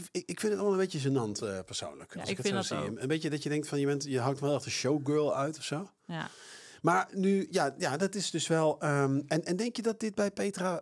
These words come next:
Speaker 1: Petra werkt, dit gedrag van Petra? Vindt ze dit leuk?
Speaker 2: Eh, nou, ik denk dat ze het even leuk vindt. Maar ik denk wel dat ze snel haar serieuze kant ook een beetje moet gaan ontdekken.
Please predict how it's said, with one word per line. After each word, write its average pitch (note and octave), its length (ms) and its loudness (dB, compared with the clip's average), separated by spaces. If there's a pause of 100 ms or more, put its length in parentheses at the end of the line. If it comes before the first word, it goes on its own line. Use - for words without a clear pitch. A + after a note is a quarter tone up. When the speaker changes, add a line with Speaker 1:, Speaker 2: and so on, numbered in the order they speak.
Speaker 1:
Petra D#3+ 400 0
werkt, A#2+ 520 -2
dit A#2 140 -10
gedrag G#2 300 -6
van G2 140 -10
Petra? E3 460 -10
Vindt D3+ 200 -6
ze D#3 80 -2
dit D3 140 -6
leuk? - 400 -8 (880)
Speaker 2:
Eh, A#3+ 120 -4 (580)
nou, B3 240 2
ik F3 100 -4
denk F#3+ 200 -2
dat F3+ 160 -4
ze - 60 -6
het D#3+ 100 -8
even E3+ 320 0
leuk D#3 280 -2
vindt. D3 520 -8 (100)
Maar E3 440 -4 (560)
ik F#3 140 -6
denk F3+ 200 -2
wel E3 140 0
dat F#3+ 160 -6
ze - 120 -6
snel F#3+ 300 -2
haar F#3 200 -2
serieuze F3 520 -4
kant C#3+ 360 -2
ook D#3 160 -6
een - 80 -10
beetje D3+ 300 -8
moet D3+ 200 -4
gaan D#3 580 -8 (1040)
ontdekken. E3 680 -2